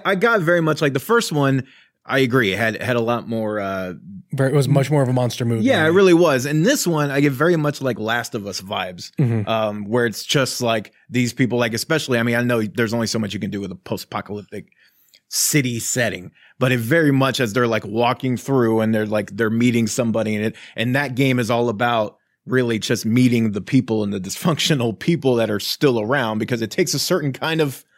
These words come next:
Speaker 1: crazy eccentric to make it this far <laughs> for the most part.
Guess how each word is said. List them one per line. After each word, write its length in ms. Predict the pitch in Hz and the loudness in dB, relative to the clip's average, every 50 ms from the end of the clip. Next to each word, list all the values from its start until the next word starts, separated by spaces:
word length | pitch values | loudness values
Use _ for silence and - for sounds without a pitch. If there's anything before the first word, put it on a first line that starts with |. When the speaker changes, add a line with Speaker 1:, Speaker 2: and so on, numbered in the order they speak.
| _ _ _ _ _ _ _ _ _ | _ _ _ _ _ _ _ _ _
Speaker 1:
crazy 580 | - - - 196 190 190 190 170 180 196 190 185 | -6 0 2 4 4 4 4 4 2 2 4 4
eccentric 840 | 180 - - - - - 202 196 - - - 202 196 190 - - - | 4 2 2 -2 0 2 2 2 2 2 2 2 2 0 -2 -8 -4
to 160 | - - 196 | 0 4 4
make 320 | 175 156 170 175 170 - | 4 4 4 2 0 0
it 160 | 214 214 - 170 | 0 -2 0 0
this 180 | 214 214 - | -2 -2 -2
far 360 | - - - 208 202 233 320 | -2 0 2 4 4 4 4
<laughs> 400 | - - - - - - 240 240 | 4 4 4 2 2 0 -2 0
for 100 | 214 240 | 2 2
the 80 | 214 196 | 2 2
most 300 | 190 190 196 220 - - | 2 2 2 2 0 -2
part. 300 | - 233 233 240 - - | -4 -2 -2 -2 -4 -6